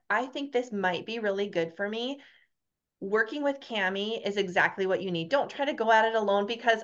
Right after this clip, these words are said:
I, I have seen those people on social that are like, "I'm so excited."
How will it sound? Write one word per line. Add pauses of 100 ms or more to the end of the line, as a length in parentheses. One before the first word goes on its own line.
I,
I
have
seen
those
people
on
social
that
are
like,
"I'm
so
excited."